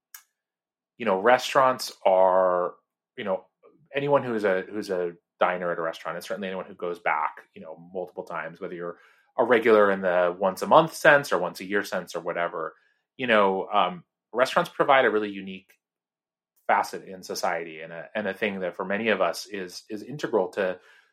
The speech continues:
celebrating important moments, whether they're birthdays, anniversaries, um, you know,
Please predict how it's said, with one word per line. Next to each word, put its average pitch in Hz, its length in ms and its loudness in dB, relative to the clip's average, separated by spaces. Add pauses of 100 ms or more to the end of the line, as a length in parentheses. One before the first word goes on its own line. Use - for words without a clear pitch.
celebrating 110 500 4
important 95 340 -4
moments, 92 320 -6
whether 87 220 -2
they're 87 100 -6
birthdays, 110 520 2
anniversaries, 92 960 -6 (100)
um, 85 380 -2
you 95 80 -16
know, 82 180 -10